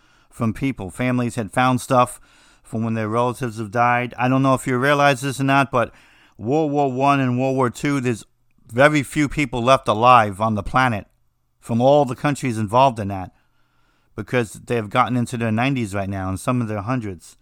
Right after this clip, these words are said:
So, I mean, these people are dying off. Without these letters, we don't really know a lot of what they were thinking,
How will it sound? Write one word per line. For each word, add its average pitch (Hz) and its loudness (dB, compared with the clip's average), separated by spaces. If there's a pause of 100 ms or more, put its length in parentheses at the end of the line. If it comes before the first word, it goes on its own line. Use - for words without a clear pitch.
(300)
So, 107 -6
I 110 -10
mean, 110 -4
these 113 -6
people 120 -4
are 113 0
dying 120 4
off. 113 -2
Without 123 6
these 113 -2
letters, 110 -2
we 120 -6
don't 135 0
really 123 -4
know 117 0 (460)
a 107 0
lot 123 8
of 113 -2
what 117 0
they 123 0
were 117 -2
thinking, 123 -2